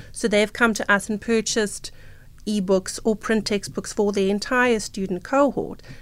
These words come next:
and they've seen good results from that because obviously if the student has the textbook and the lecturer's guidance and so on,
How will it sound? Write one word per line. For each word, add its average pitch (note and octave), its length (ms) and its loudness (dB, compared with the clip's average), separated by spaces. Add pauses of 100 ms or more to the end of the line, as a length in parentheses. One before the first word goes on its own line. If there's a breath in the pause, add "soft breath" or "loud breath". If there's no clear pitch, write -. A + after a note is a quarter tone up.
(100)
and B3+ 220 4
they've A#3 200 4
seen A3+ 380 -2
good G3+ 240 0
results G3 440 -2
from G3+ 260 0
that - 200 -4
because A#3 320 -6
obviously A3 380 -2
if G3 220 -2
the F#3 80 -6
student - 320 -6
has - 160 -6
the - 60 -12
textbook C4+ 680 4 (360 soft breath)
and F#3 120 -4
the D#3 60 -2
lecturer's F3+ 400 -4
guidance A3+ 760 2 (100)
and D#3+ 240 -6
so B3 220 0
on, E3 260 0